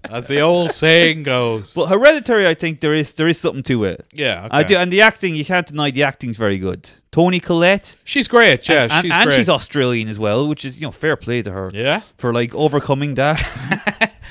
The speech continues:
Speaker 1: Ah, 'cause my head hereditary is fucking mental. I've got a little, uh, fucking daughter. She's a little spastic or something. Hello. Yeah.
Speaker 2: So Hereditary starts off, right?
Speaker 1: Right.
Speaker 2: A woman is sad.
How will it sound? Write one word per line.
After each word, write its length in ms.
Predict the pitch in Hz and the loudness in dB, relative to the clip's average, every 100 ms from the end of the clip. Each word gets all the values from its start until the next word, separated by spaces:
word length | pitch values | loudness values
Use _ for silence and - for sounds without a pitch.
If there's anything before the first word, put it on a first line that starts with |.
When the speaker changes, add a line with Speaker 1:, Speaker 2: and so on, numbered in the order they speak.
| - - - | -20 -14 2
Speaker 1:
Ah, 300 | 240 269 269 | 6 8 6
'cause 280 | 247 285 262 | 4 0 2
my 240 | 269 254 | 6 6
head 600 | 262 294 320 349 320 247 | 6 6 8 8 6 2
hereditary 960 | 214 233 233 320 247 220 247 226 247 269 | 4 6 8 6 4 -2 4 6 8 8
is 100 | 226 | 4
fucking 680 | - - 285 247 240 208 196 | -2 4 4 4 0 -4 -2
mental. 600 | 214 226 208 240 320 349 - - - - | 0 0 -2 -8 -6 -8 -10 -10 -8 -4
I've 160 | 220 | -2
got 220 | 202 285 240 | 4 4 4
a 80 | |
little, 320 | 233 285 247 247 | 2 2 6 6
uh, 120 | 240 | 6
fucking 580 | - 254 254 233 254 190 | 4 4 4 4 0 2
daughter. 500 | 202 247 262 349 294 | 0 0 0 -2 -4
She's 220 | 220 220 | -6 -6
a 60 | |
little 340 | 226 269 214 - _ _ | 2 2 2 -6 _ _
spastic 840 | - - - 233 226 - - 233 196 | -12 -8 2 4 4 2 -2 -4 -2
or 100 | 185 | -4
something. 640 | 185 196 202 180 262 320 359 359 - - | 0 2 0 -2 -4 -2 -2 -4 -8 -12
Hello. 720 | 180 214 302 330 302 226 147 - - - _ | -2 2 2 2 2 2 0 -6 -16 -18 _
Yeah. 340 | - 120 110 196 - - 180 | -10 -6 -4 -6 -10 -20 -18
Speaker 2:
So 160 | - 175 | 0 2
Hereditary 580 | 175 214 269 247 226 190 | 4 4 4 2 2 2
starts 400 | - 160 139 - | 2 2 2 0
off, 260 | 120 104 - | -2 -2 -4
right? 320 | 101 107 117 - 120 | -4 -4 -6 -12 -8
Speaker 1:
Right. 200 | 127 127 - | -8 -8 -2
Speaker 2:
A 80 | 135 | 2
woman 360 | 156 226 247 226 | 8 8 6 -2
is 100 | 185 | -4
sad. 540 | - 143 117 120 135 | 2 4 4 2 0